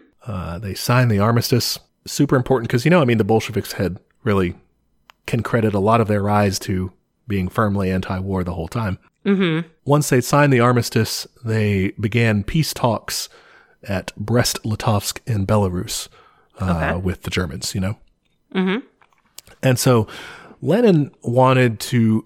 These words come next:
Speaker 1: agree to the German terms immediately, which was, like, give up Poland, give up Lithuania, Western Latvia, just give up some land, right?
Speaker 2: Yeah.
Speaker 1: Uh, and get peace. But
Speaker 2: Yeah.
Speaker 1: his comrades on Sovnarkom said, "No way,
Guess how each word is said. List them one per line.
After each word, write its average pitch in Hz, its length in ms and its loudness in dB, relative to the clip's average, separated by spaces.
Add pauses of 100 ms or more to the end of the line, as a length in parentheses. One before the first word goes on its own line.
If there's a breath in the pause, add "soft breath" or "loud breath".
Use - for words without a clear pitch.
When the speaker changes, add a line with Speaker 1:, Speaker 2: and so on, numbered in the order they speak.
(140)
Speaker 1:
agree 117 460 4
to 113 220 0
the 104 100 0
German 104 360 0
terms 101 360 0
immediately, 110 640 0
which 90 260 -6
was, 98 120 -2
like, 95 200 -4
give 117 180 2
up 113 240 -2 (320)
Poland, 131 600 4
give 107 160 2
up 98 160 -2
Lithuania, 107 600 2
Western 92 340 -2
Latvia, 90 380 -6
just 123 260 -2
give 139 140 2
up 151 100 0
some 123 160 -2
land, 104 300 -2
right? 104 240 -4 (420 loud breath)
Speaker 2:
Yeah. 214 360 0 (100)
Speaker 1:
Uh, 98 300 -4 (100)
and 107 240 -4
get 107 180 -4
peace. - 380 -2 (340)
But - 280 0
Speaker 2:
Yeah. 233 140 2 (180)
Speaker 1:
his 107 200 -6
comrades 127 640 2
on 107 440 -2 (460)
Sovnarkom 117 800 2
said, 98 200 -2
"No 101 100 0
way, 117 300 0